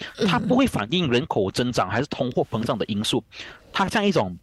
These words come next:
Speaker 2: 怎么说，像一种微部缩小的手术。所以说这个数字可能在三年前还是五年前，换到来今天的这个行情的跟这个价钱的时候，其实是不 relevant 的。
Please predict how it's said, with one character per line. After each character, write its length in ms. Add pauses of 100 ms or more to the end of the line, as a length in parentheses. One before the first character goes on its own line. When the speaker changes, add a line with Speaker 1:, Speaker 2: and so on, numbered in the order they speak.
(300)
Speaker 2:
怎 100
么 60
说， 140
像 140
一 60
种 200
微 240
部 260
缩 240
小 100
的 120
手 180
术。 200 (640)
所 120
以 60
说 280 (300)
这 140
个 80
数 160
字 200
可 120
能 80
在 160 (500)
三 220
年 160
前 160
还 100
是 180
五 160
年 200
前， 260 (580)
换 320
到 120
来 100
今 160
天 120
的 220
这 180
个 140
行 240
情 160
的 80
跟 180
这 60
个 80
价 200
钱 160
的 120
时 60
候， 60
其 100
实 100
是 240
不 100
relevant 400
的。 120